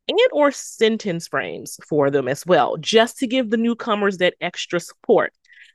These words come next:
You can even model this in class. So before you even assign this to the students, model this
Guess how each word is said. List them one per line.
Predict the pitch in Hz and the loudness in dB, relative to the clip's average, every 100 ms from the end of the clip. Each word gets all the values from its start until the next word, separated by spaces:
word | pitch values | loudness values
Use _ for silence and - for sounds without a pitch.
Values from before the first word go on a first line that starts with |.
| _ | _
You | 208 233 320 | 2 6 6
can | 381 403 | 6 4
even | 320 302 302 277 226 | 4 2 4 2 2
model | 180 190 196 190 220 196 160 | 0 2 6 6 6 4 2
this | 170 170 - | 0 -2 -4
in | 165 | -10
class. | - 185 160 - 175 - | -6 -4 -4 -4 -8 0
So | 170 | 0
before | 160 160 - 226 240 | 0 -4 2 6 6
you | 254 247 | 4 0
even | 226 196 | -4 -2
assign | 180 - 160 147 180 | -4 -2 -2 -2 -2
this | 190 | -4
to | 214 | -8
the | |
students, | 175 - 170 180 - - - - _ | -6 -2 0 0 -2 -12 -20 -20 _
model | 165 180 185 180 202 226 233 | -2 0 4 4 6 6 4
this | 180 185 - | 4 0 -2